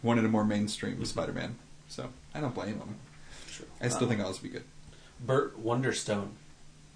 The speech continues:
Speaker 1: I saw the
Speaker 2: The
Speaker 1: poster, but
Speaker 2: amazing
Speaker 1: I've never seen a preview.
Speaker 2: The, we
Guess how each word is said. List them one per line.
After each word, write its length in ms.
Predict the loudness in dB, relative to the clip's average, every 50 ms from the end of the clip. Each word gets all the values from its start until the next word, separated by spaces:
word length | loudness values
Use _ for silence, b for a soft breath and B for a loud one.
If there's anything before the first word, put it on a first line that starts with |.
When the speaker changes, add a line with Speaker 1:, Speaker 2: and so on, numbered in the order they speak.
| -20 -16 -6 -2
Speaker 1:
I 40 | 2
saw 160 | 6 10 10
the 60 | 10 10
Speaker 2:
The 60 | 10
Speaker 1:
poster, 300 | 8 8 8 10 8 8 8
but 100 | 10 8
Speaker 2:
amazing 60 | 8
Speaker 1:
I've 40 | 8
never 160 | 8 8 8
seen 180 | 6 4 4 2
a 20 |
preview. 400 | 2 2 0 0 0 0 -2 -2 -2 -6 -6 -4
Speaker 2:
The, 200 | -2 -2 -2 -2 -6 -6 -4 -2
we 280 | 2 2 2 2 0